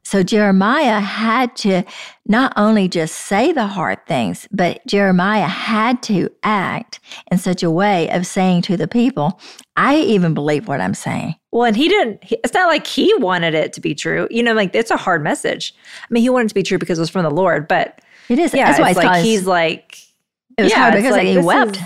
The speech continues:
Speaker 1: That's why he's
Speaker 2: um,
Speaker 1: weeping.
Speaker 2: and
Speaker 1: Yeah.
Speaker 2: I, yeah, I think, and I do feel for him in that regard. It's like he has a really, he had a really hard job.
Speaker 1: A-, and I think that this chapter thirty-two,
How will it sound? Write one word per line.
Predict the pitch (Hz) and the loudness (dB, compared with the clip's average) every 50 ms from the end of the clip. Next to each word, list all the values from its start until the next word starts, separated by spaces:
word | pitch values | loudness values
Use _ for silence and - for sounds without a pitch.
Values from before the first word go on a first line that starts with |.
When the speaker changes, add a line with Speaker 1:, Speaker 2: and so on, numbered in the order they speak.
| - - _ _ _ _ _ _ _ | -12 -16 _ _ _ _ _ _ _
Speaker 1:
That's | - 240 - | -4 -2 0
why | 247 208 175 | 2 2 2
he's | 175 - | 2 2
Speaker 2:
um, | 233 196 | 2 2
Speaker 1:
weeping. | - - 151 147 - - 135 - 196 - _ - - | 2 2 0 0 -2 -4 -4 -4 -6 -8 _ -8 -4
Speaker 2:
and | - 349 202 202 | -2 0 2 2
Speaker 1:
Yeah. | 202 | 2
Speaker 2:
I, | 208 202 - - | 0 -2 -4 -6
yeah, | - 185 185 165 - | -4 -2 0 0 0
I | - 175 | -2 -4
think, | - - 208 190 180 - - - - | -4 -4 -4 -6 -6 -8 -12 -10 -4
and | 208 202 214 | -2 0 0
I | 208 | 0
do | 196 190 247 233 | 0 0 -2 -2
feel | - - 190 175 | 0 0 -2 -2
for | 165 - 151 | -2 -4 -6
him | 156 - - | -6 -6 -6
in | - | -6
that | 170 160 - - 175 | -6 -6 -6 -8 -8
regard. | 175 - 151 - - - | -10 -8 -6 -6 -6 -8
It's | 160 165 - | -8 -8 -6
like | 170 170 165 | -6 -6 -6
he | - 226 220 | -4 -2 -2
has | 214 196 175 165 | -2 -2 -2 -4
a | 165 175 | -6 -6
really, | 175 156 160 170 175 180 | -6 -4 -2 -2 -2 -2
he | 170 208 | -2 -2
had | 220 190 160 | -2 0 0
a | |
really | 151 139 147 160 156 - | -2 -2 -2 -2 -2 -2
hard | 170 147 160 - - 170 | -2 -4 -4 -6 -6 -6
job. | - - - - 123 135 151 - _ _ _ - _ _ - | -4 -4 -4 -4 -4 -6 -8 -14 _ _ _ -20 _ _ -6
Speaker 1:
A-, | 151 - - - 214 | -6 -6 -4 -2 -2
and | 202 202 208 240 | 0 2 2 0
I | 311 | 0
think | 330 - 381 370 339 - | 0 0 0 0 0 0
that | - 185 170 - - - | -2 -2 -2 -4 -6 -10
this | 233 247 196 190 190 190 208 - - - | -6 -2 0 2 2 2 0 -2 -6 -10
chapter | - - 190 202 - - 202 180 | -6 -4 -2 -2 -2 -2 -4 -4
thirty-two, | - 185 165 156 160 151 139 - - 190 208 | -2 -2 -2 -2 -2 -4 -4 -4 -2 -2 -2